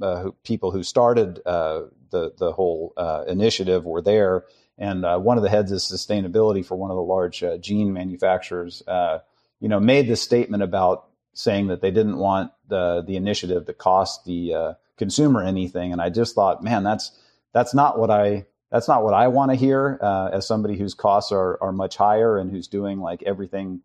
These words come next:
the right way." You know, so it just, to me, that just kind of lost some of the, if that was a goal,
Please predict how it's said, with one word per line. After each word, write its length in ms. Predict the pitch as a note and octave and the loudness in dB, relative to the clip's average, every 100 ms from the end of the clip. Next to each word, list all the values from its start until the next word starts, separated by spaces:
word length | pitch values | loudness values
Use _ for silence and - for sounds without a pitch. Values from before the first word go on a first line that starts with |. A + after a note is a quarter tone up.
| _ _ | _ _
the 120 | F#2+ | 0
right 260 | G2+ F#2+ - | 2 0 0
way." 400 | F#2+ G2+ A2+ A#2 - | 2 4 2 -2 -10
You 100 | G#2 | -6
know, 120 | F#2+ | -6
so 180 | F#2 G2+ | -2 0
it 100 | G2 | 0
just, 260 | A#2 G#2+ - _ _ | -2 -4 -10 _ _
to 80 | A#2 | 2
me, 200 | B2 B2 | 4 4
that 200 | G#2+ F#2+ | 4 2
just 180 | G#2 - _ _ _ | -4 -10 _ _ _
kind 180 | - G2+ | -2 -2
of 180 | F2+ F2+ | -4 -6
lost 560 | G2 G2 G2+ G#2 - | 2 6 6 4 -2
some 220 | - G2+ G2 | -2 0 0
of 180 | F2+ | -2
the, 300 | F2 F2 D#2+ - | -2 0 0 0
if 120 | - | 4
that 200 | A#2 G2+ | 4 4
was 140 | G2 | 2
a 80 | F#2 | 0
goal, 580 | - F#2+ A2 A2 A2 | 2 4 6 6 2